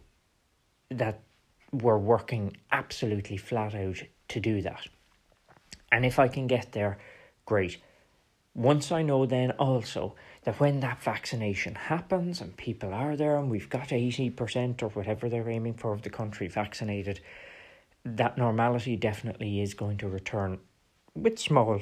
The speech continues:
changes and usual co-, precautionary measures, but that in the main, this is going to be back to some kind of sense that, yeah, normal life returns. And that's kind of, it's one of those things that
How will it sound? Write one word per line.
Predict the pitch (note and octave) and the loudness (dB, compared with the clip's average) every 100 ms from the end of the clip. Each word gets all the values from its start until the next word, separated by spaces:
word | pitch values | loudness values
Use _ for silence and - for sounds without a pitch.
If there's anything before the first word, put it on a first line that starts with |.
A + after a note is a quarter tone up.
| - | -4
changes | - G#2 G#2+ G#2+ G#2 G2+ | 0 0 2 0 0 0
and | F2+ - - - - - - - - - - | -4 -6 -18 -20 -20 -20 -20 -14 -14 -14 -10
usual | - C3 B2 A#2 A2 | -4 -2 2 2 2
co-, | - A2+ | 2 0
precautionary | G#2 - A#2 G#2+ A#2+ G#2 G#2+ | 0 2 4 4 2 0 2
measures, | G2+ G2+ G#2 G2+ _ | 2 2 -2 -6 _
but | C3 A#2+ - _ _ _ _ _ _ | 4 4 -2 _ _ _ _ _ _
that | A#2 | 2
in | A#2 A#2+ | 4 4
the | |
main, | G#2+ F#2+ F#2 F#2 - _ - - - _ _ - | 2 2 0 -6 -12 _ -20 -20 -20 _ _ -4
this | - | -2
is | E2+ | -2
going | - G2 | -2 -2
to | F#2+ | 0
be | G2+ | -2
back | F2 G2 F#2 - | -2 -4 -4 -12
to | - G2 F#2 | -6 -6 -4
some | - A#2+ G#2+ | -2 -2 -2
kind | A2 F#2 | -4 -6
of | G2 | -6
sense | G#2 F2 - | -4 -6 -8
that, | - F#2+ - | -8 -8 -6
yeah, | G2+ - F#2+ | -8 -8 -6
normal | A#2 G#2+ G2 F2 | -2 0 0 -2
life | D#2 - | -4 -8
returns. | - - E2+ E2 - _ - _ _ _ _ - - - | -12 -10 -10 -12 -18 _ -20 _ _ _ _ -20 -12 -6
And | G#2 | 0
that's | C3 C#3 | -2 -2
kind | - - C#3 | -6 -4 2
of, | B2+ G#2 - - - - - | 2 2 -6 -18 -20 -20 -4
it's | - - | -4 0
one | A#2+ D3+ | 2 4
of | F3+ | 6
those | D#3+ C3 - | 6 6 2
things | B2 A2+ | -2 -2
that | - | -4